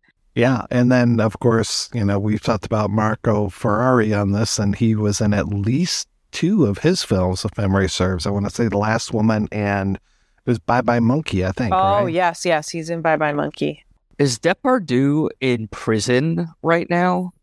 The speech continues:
Speaker 2: For tax evasion, maybe?
Speaker 1: That's what I was thinking, yeah.
Speaker 3: Oh, I thought it was for sexual assault.
Speaker 2: Oh, oh no. I do not know about that.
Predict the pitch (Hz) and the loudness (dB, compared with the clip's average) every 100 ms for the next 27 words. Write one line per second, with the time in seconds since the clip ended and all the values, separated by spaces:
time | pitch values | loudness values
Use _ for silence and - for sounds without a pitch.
0 | _ - 185 - 180 196 - 277 262 285 | _ -2 -2 0 0 0 0 0 2 0
1 | 277 294 285 285 294 320 359 - 139 - | 0 0 2 2 2 -2 -4 0 0 0
2 | - 160 147 131 127 - 139 117 104 113 | 0 2 2 2 0 -2 -2 -2 0 0
3 | 104 98 - _ _ 135 147 135 113 127 | -2 -6 -10 _ _ 0 2 2 2 2
4 | 139 - 127 113 - 123 120 117 110 - | 2 2 0 -2 0 2 4 2 0 -6
5 | - - 127 - 110 92 - 135 117 85 | -4 0 0 0 -4 -4 -4 -2 -2 -2
6 | 208 269 330 339 320 269 226 185 156 143 | -2 0 0 0 0 0 2 0 0 -4
7 | - _ _ _ - 214 233 226 269 277 | -10 _ _ _ -6 -2 -2 0 0 0
8 | 202 165 151 156 - 190 196 185 170 175 | 0 0 -2 -4 -2 0 -2 -6 -6 -2
9 | 180 175 165 190 180 151 143 147 147 131 | 0 0 2 0 2 0 -2 0 -2 -2
10 | 123 | -4